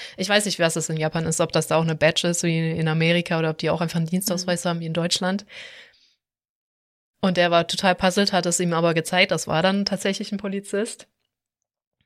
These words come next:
Speaker 1: Und dann, ähm, gibt halt Joey so, sozusagen seinen Geldbeutel her, fängt halt an mit seiner I D. Der Polizist sieht den japanischen Nachnamen und meint, „Oh, du bist Japaner?“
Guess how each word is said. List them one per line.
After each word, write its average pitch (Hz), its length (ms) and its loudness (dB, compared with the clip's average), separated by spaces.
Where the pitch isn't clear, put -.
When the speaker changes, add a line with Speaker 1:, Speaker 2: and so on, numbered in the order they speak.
Speaker 1:
Und 185 200 0
dann, 175 500 0
ähm, 170 300 -2
gibt 190 240 0
halt 170 340 0
Joey 185 300 0
so, 180 160 2
sozusagen 175 540 0
seinen 170 180 0
Geldbeutel 180 440 2
her, 190 260 2
fängt 185 280 -2
halt 175 140 0
an 185 160 0
mit 185 120 -2
seiner 170 360 0
I 175 120 0
D. 170 340 0
Der 175 80 4
Polizist 180 540 0
sieht 190 140 0
den 180 100 2
japanischen 202 600 2
Nachnamen 185 600 0
und 175 160 -4
meint, 175 460 0
„Oh, 233 140 4
du 202 80 2
bist 180 200 -2
Japaner?“ 185 640 0